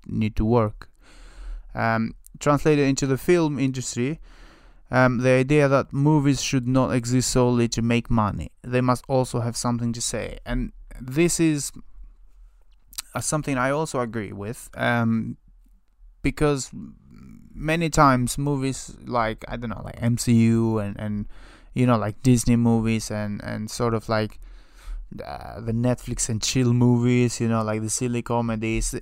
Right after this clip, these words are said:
usually they don't have anything to say and their purpose is to just entertain you for an, an hour and a half, and, and that's fine. Those movies need to exist too, and movies with, uh, you know, a social message need to exist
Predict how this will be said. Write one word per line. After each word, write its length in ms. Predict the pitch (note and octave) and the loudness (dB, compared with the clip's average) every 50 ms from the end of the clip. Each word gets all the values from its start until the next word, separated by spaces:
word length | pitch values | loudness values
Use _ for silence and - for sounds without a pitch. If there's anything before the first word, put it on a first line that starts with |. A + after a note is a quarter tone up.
| - - B2+ | -12 -10 -4
usually 360 | C#3+ D#3+ E3 D#3+ D#3+ D#3+ D#3 | -2 0 0 0 0 0 0
they 160 | D3 C#3+ C#3 | 0 0 0
don't 260 | C3+ A#2+ A#2+ A2 A2+ | 0 0 0 0 -2
have 180 | A2 A2+ G#2+ A2 | -4 -6 -4 -4
anything 320 | G#2+ A2 G#2 - A2 G#2 | -4 -4 -4 -6 -8 -10
to 100 | - - | -8 -8
say 360 | - - D#3 D3 C#3 C#3 B2 | -4 -2 0 0 0 0 0
and 220 | G#2+ B2+ A#2+ B2 A#2+ | 0 -2 -2 -2 -2
their 160 | B2 B2 B2 | -2 -2 -2
purpose 420 | - - B2 A#2+ A2+ - A2 - | -2 -2 -2 -2 -2 -4 -8 -6
is 180 | A#2+ A#2 G#2+ - | -6 -8 -8 -6
to 180 | - G#2+ G#2 - - - - - | -8 -8 -8 -8 -10 -16 -16 -12
just 300 | - A2 A#2+ A#2 A2 - | -6 -2 -2 -2 -2 -2
entertain 440 | - G#2+ G#2+ A2+ - - A2+ A2 G#2+ | -2 -4 -4 -4 -2 0 2 4 4
you 140 | A2 A2 G#2+ | 2 2 0
for 220 | G#2 - G#2 G#2 | -2 -2 -4 -4
an, 160 | G2+ G2+ G2+ - | -4 -4 -6 -6
an 220 | - - A2 A2 | -6 -6 -4 -2
hour 240 | A2 A2 A2 A2 A2 | -2 0 0 0 0
and 100 | A2 A2 | 0 -2
a 40 | A2 | -2
half, 360 | - - A#2+ A#2+ A#2 - - | -2 0 0 0 0 -2 -2
and, 220 | A#2+ A2+ A#2 A#2+ - | -4 -4 -4 -4 -4
and 160 | C3 A#2+ A#2+ | -4 -2 0
that's 240 | B2+ B2+ B2 - - | 0 0 0 0 -2
fine. 480 | - C3+ B2+ B2 A2+ G2+ G2+ G2 F#2+ | -2 0 0 0 -2 -4 -8 -10 -6
Those 300 | G#2 A#2+ B2+ B2+ A#2+ A2 | -4 -2 -2 -2 -2 -4
movies 340 | A#2 A2+ A2+ G#2+ G#2+ G#2 G2+ | -4 -6 -6 -6 -6 -6 -4
need 220 | A2 A#2+ B2 A#2 | -2 -2 -2 -2
to 80 | - B2+ | -2 -4
exist 400 | A#2+ A2+ A#2+ B2+ C3 - - - | -4 -4 -6 -8 -8 -10 -8 -6
too, 200 | D#3 D#3+ D#3+ D3 - - - - - - - - - - - | -6 -6 -6 -6 -8 -14 -20 -20 -20 -20 -20 -20 -20 -14 -8
and 320 | - B2 B2 B2 A#2+ A#2+ | -4 -4 -2 -2 -2 -4
movies 480 | A2 B2+ C3 C3+ B2+ B2+ C3 A#2+ - - | -2 -2 -2 -2 -2 -2 -4 -4 -4 -4
with, 240 | B2 B2 A#2 - - | -6 -6 -6 -4 -4
uh, 460 | A#2+ A#2+ A#2+ A#2 A#2 A2+ A#2 A2+ - - | -2 -2 -2 -2 -2 -4 -4 -6 -8 -8
you 140 | - B2 A#2+ | -6 -4 -2
know, 140 | A#2 A#2 A2 | -2 -2 -2
a 80 | G#2+ | -2
social 460 | - - - - B2+ A#2+ - - C3+ | -4 -2 -2 -2 -2 -2 -4 -6 -8
message 520 | C3 C3 C3+ C3+ C3 - - C#3+ C3+ B2+ C3 | -6 -6 -6 -6 -6 -6 -6 -6 -6 -6 -4
need 220 | C3 C3+ C#3 C3 | -4 -2 -2 -2
to 100 | - C#3+ | -2 -2
exist 440 | B2+ A#2+ A#2+ B2+ C3 B2+ - - - | -4 -2 -4 -6 -6 -6 -8 -10 -14